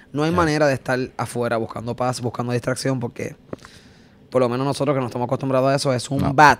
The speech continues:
Speaker 1: trip.
Speaker 2: Ya, respect a los que estén viendo
Speaker 1: Ay,
Speaker 2: y son
Speaker 1: sí.
Speaker 2: de Nueva York. Respect to you, que, pues, viven ese ajetreo, pero quieren
Speaker 1: Respect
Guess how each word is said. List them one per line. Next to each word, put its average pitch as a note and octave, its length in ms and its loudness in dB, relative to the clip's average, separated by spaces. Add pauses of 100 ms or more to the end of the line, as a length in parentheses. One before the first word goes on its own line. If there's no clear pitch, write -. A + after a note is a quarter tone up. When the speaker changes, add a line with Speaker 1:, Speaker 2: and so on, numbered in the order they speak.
Speaker 1:
trip. C#3 260 4 (560)
Speaker 2:
Ya, F#2+ 200 6
respect C3 640 0
a A2 200 -2
los G2 140 0
que - 100 -6
estén G#2 240 -2
viendo A2 160 4
Speaker 1:
Ay, A#2 80 6
Speaker 2:
y - 20 4
son A2+ 200 4
Speaker 1:
sí. A2+ 60 2
Speaker 2:
de A#2 60 2
Nueva A#2 240 4
York. A2 260 2 (280)
Respect G2 460 0
to B2 100 4
you, A#2 360 4 (440)
que, E2+ 320 0 (100)
pues, D#2+ 280 0 (160)
viven G2 360 2
ese G#2+ 220 2
ajetreo, G#2 440 2
pero F2+ 220 0 (360)
quieren - 280 2
Speaker 1:
Respect - 20 2